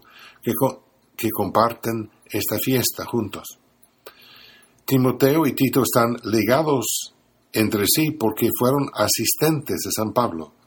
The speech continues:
quienes lo asistieron y participaron en su obra evangélica, viajando con él en algunos de sus diversos viajes. Las Escrituras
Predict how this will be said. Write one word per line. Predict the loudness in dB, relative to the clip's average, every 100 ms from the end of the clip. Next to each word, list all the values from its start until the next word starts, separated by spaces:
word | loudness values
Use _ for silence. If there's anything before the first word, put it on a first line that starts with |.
| _ _ _ _ _
quienes | -2 0 2 0 2
lo | 2 2 0
asistieron | 0 0 -2 -2 0 0 -2
y | -4
participaron | -2 -2 -2 -4 -2 -2 0 -2
en | -2
su | -4
obra | -2 -2 0
evangélica, | 0 -2 -4 -6 -6 -6 -8 -10 _ -20 -20 -8 2
viajando | 2 4 2 2
con | 2 2
él | 0 -2
en | 0
algunos | 0 0 -2 -2
de | -2
sus | -4 -4 -4
diversos | -2 -2 -4 -4
viajes. | -6 -6 -10 -18 -20 _ _ _ _ _ _ _ _ -20 -20 _ _ _
Las | 0 2
Escrituras | 2 2 2 4 4 2